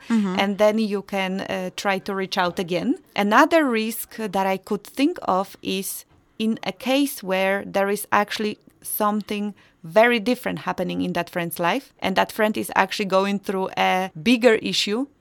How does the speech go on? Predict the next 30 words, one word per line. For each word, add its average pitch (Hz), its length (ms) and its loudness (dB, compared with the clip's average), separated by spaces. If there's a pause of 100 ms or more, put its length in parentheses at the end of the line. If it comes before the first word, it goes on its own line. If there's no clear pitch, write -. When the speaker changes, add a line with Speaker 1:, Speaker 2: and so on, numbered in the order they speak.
Speaker 2:
that 202 160 2
is 208 180 -6
actually 214 340 -2
not 240 240 2
related 196 440 -4
to 208 80 -6
you, 214 320 0 (100)
uh, 196 340 -2
she 247 220 2
may 247 200 4
feel 247 280 0
abandoned. 175 640 0 (160)
So 214 260 0
if - 220 -6
you 226 100 0
don't 220 320 4
reach 262 240 -4
out, 277 420 0 (100)
uh, 196 220 2 (200)
sometimes 254 840 2 (140)
being 240 300 2
a - 60 0
bit 202 280 -8
cold 262 560 -2 (280)
is 220 220 -4
a 220 80 -2
sign 220 360 2
that 208 180 0
someone 214 380 0
is - 260 -6